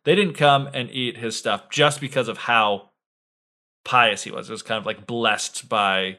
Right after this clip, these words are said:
God to not have that happen. So he lived a very peaceful life, unaffected by any worldly matters, because he just was living out there in the woods and just prayed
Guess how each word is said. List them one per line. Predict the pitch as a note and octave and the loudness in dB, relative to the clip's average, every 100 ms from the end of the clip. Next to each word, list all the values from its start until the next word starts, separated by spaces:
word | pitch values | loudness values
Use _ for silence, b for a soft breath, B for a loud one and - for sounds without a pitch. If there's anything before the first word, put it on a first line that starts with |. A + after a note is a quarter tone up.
| _ | _
God | - G#2 F2 F2+ - _ _ | 0 2 2 -4 -8 _ _
to | - A2+ | -12 -6
not | A2 G#2 | -2 -2
have | G2 F#2+ | -2 -6
that | G2 | -6
happen. | G2 - G#2 | -6 -10 -8
So | C#3+ | -4
he | E3 | 0
lived | G#3+ G#3 F#3+ b b b | 0 0 -2 b b b
a | B2+ | -4
very | D3+ G3+ | 0 0
peaceful | G3+ - D3+ | 0 -2 0
life, | B2 A#2+ A2+ - | 2 2 0 0
unaffected | F#3+ F#3+ D3+ C#3+ | 2 2 0 2
by | C#3 | 0
any | C3+ | 0
worldly | B2 A#2 | -2 -2
matters, | A2 G#2 G#2 | -2 -2 -2
because | C3 B2+ E3 E3 E3 - _ - | -6 2 2 2 -2 -14 _ -8
he | E3 | 0
just | F#3 F#3 - - | 2 2 0 -10
was | F#3+ F3 - | -8 -8 -6
living | G3+ G3+ | -4 0
out | G3 | 0
there | G3+ | -2
in | G3+ | -4
the | |
woods | A#3 D#3+ G2+ - C#3 | -2 -2 -4 -14 -10
and | B2 | -8
just | B2+ - | -8 -4
prayed | E3+ C#3+ A#2 | 2 2 0